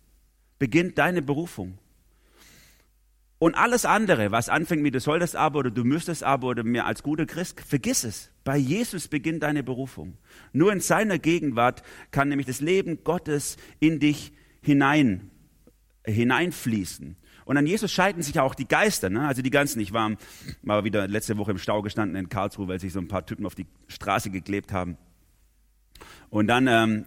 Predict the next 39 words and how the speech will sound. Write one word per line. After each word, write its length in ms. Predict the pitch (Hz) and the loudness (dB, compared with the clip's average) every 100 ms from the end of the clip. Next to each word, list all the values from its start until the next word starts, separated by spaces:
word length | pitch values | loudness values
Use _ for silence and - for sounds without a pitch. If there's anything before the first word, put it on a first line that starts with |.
| - | -4
ich, 400 | 117 - 123 - - | -2 0 -4 -4 -12
man 120 | 110 | -8
kann 140 | - 139 | -4 0
sich 60 | |
ja 40 | 123 | 2
drüber 220 | 113 107 | 2 2
ärgern 260 | 113 175 107 | 2 2 0
oder 140 | 92 | -2
so, 160 | 95 107 | -2 0
aber 220 | 104 104 | 2 2
eigentlich, 420 | 131 185 131 - | 2 2 -2 -2
das 220 | 117 104 | -6 -6
ist 100 | 107 | 0
meine, 380 | 113 110 98 - | 2 2 0 -4
also 180 | 92 95 | -12 -10
ich 140 | 90 | -8
finde 160 | - 131 | -4 -4
es 80 | - | -4
super. 320 | 220 95 - _ _ _ _ | -8 -10 -14 _ _ _ _
Ich 140 | 101 - - - | -14 -12 -18 -6
komme 200 | 135 131 | 0 0
ja 80 | |
aus, 160 | 98 95 | 0 -4
mein 260 | 101 98 92 | -6 -6 -4
Vater 220 | 117 107 | -4 -2
gehört 200 | 107 101 | -4 -6
zu 120 | 101 | -4
den 100 | 95 | -6
Biolandgründern 720 | - 113 98 98 - 101 92 | -4 -6 -6 -8 -8 -6 -6
in 100 | 87 | -6
Deutschland. 260 | 92 90 87 | -6 -6 -8
Ich 60 | |
komme 140 | 120 101 | -6 -6
aus 60 | |
einem 80 | 90 | -4
ganz 180 | 101 90 | -6 -6
grünen 260 | - 92 | -8 -6
Haushalt. 380 | 85 82 71 - _ _ _ _ _ - _ - - - _ | -6 -10 -16 -18 _ _ _ _ _ -20 _ -20 -20 -20 _
Und, 320 | 107 110 110 | -2 -2 -2